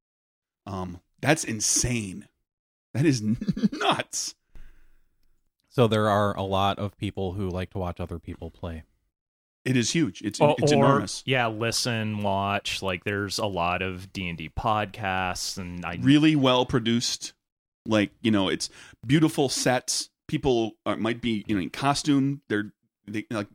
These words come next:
Speaker 1: Critical Role is people. Th-, those are voice actors, so they're,
Speaker 3: Yep.
Speaker 1: they're portraying a character, and they're, they're really hamming it up, and they're, you know, they're, they're having fun with it. They're sometimes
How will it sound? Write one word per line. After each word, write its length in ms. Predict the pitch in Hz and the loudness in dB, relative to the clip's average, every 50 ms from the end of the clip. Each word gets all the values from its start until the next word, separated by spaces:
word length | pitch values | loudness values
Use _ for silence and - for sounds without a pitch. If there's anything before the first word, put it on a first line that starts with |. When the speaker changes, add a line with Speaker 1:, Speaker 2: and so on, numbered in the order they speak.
| _ _ | _ _
Speaker 1:
Critical 300 | - 170 165 131 127 113 | 0 2 2 2 2 4
Role 260 | 123 135 139 110 104 | 4 4 4 4 2
is 100 | 104 - | 0 -2
people. 420 | - 143 120 - 110 110 110 107 _ - | -2 -2 -2 0 -2 -2 -4 -6 _ -6
Th-, 140 | 113 101 - | -6 -4 -2
those 160 | 117 110 107 | -2 -2 -2
are 40 | 98 | -2
voice 280 | 104 113 120 131 - - | 0 2 2 2 0 -2
actors, 260 | - - _ _ _ - | -8 -12 _ _ _ -18
so 160 | - - 101 95 | -14 -10 -8 -6
they're, 120 | 98 92 | -4 -6
Speaker 3:
Yep. 80 | 87 87 | -6 -6
Speaker 1:
they're 100 | - 101 | -10 -10
portraying 500 | - - 110 95 - - 110 104 101 95 | -8 -8 -8 -8 -6 -4 -4 -2 -2 -4
a 20 | 92 | -4
character, 400 | - - 101 98 - - 101 95 | -4 -2 -4 -4 -4 -6 -8 -6
and 100 | 92 95 | -6 -6
they're, 180 | 95 104 107 - _ _ - - - - - - - | -8 -8 -10 -12 _ _ -20 -20 -20 -20 -18 -14 -12
they're 100 | - - | -8 -2
really 240 | 104 113 117 110 98 | 0 2 2 2 2
hamming 400 | 95 113 117 113 104 104 104 104 | 0 0 0 0 0 0 0 0
it 80 | 92 | 0
up, 180 | 95 104 104 - | 0 0 -2 -2
and 100 | 98 87 | -4 -6
they're, 140 | 85 82 - _ _ - | -6 -8 -10 _ _ -8
you 60 | 104 | -8
know, 80 | 87 76 | -8 -6
they're, 240 | - 78 - - - - | -8 -10 -12 -12 -14 -12
they're 100 | - 82 | -8 -8
having 200 | 101 87 87 82 | -6 -6 -8 -10
fun 280 | - - - 120 120 110 | -8 -2 0 2 4 4
with 160 | 101 98 - | 2 2 0
it. 160 | 104 - - _ _ _ _ - | -2 -4 -6 _ _ _ _ -4
They're 120 | 95 92 | -4 -2
sometimes 500 | - - 123 110 104 110 107 104 101 | -2 -2 -2 0 0 0 -2 -2 -4